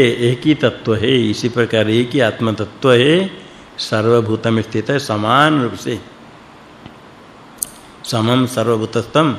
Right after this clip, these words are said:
उसको ध्यान करके, बार बार चिंतन करके साक्षात्कार कर लेने से न शोचति, शोक को पार नहीं कर,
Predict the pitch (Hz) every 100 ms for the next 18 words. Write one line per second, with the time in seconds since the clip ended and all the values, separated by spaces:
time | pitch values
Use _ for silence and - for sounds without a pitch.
0 | - - - - 123 120 - 127 101 107
1 | 110 107 104 104 117 143 101 87 - -
2 | - - - - 110 113 107 107 107 101
3 | 120 113 117 107 101 104 104 147 151 120
4 | 101 113 107 98 107 101 107 104 107 113
5 | 160 185 185 - - - - 113 120 -
6 | 110 101 101 98 143 120 - 107 110 95
7 | - 101 101 120 147 -